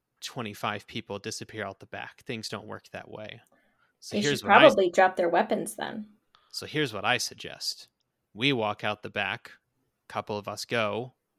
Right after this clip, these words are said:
Speaker 1: Uh, a couple of my men go, uh, ready to deal with things, and we go our separate ways. Let the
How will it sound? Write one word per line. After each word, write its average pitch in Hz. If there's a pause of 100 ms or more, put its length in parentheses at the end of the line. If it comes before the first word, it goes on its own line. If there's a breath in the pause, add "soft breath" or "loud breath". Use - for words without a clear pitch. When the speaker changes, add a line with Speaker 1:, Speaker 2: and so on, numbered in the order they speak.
(560)
Speaker 1:
Uh, 101
a -
couple 104
of 104
my 120
men 104
go, 107 (680)
uh, 101 (140)
ready 107
to 110
deal 117
with 107
things, 107
and 101
we 113
go 104
our 104
separate -
ways. - (1300)
Let 127
the 107